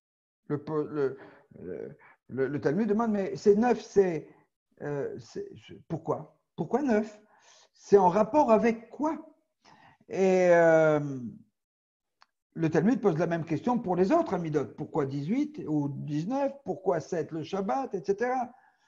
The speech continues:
Et il répond, Amar Rabbi Yitzhak de Minkartin Gnin,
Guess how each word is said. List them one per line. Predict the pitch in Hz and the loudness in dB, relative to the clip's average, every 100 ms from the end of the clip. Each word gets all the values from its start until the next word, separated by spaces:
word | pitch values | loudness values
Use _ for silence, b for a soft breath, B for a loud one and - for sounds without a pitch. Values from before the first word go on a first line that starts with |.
| b b b b b - | b b b b b -4
Et | 233 | 0
il | 294 220 | 4 6
répond, | 202 139 139 - | 6 4 -2 0
Amar | 208 214 | 4 4
Rabbi | 196 185 | 4 2
Yitzhak | 208 190 202 - - 208 | 0 0 -2 -4 -2 0
de | 165 | 0
Minkartin | 175 180 151 180 175 180 175 | -4 -6 -4 -6 -6 -8 -6
Gnin, | 151 156 202 233 | -6 -4 0 0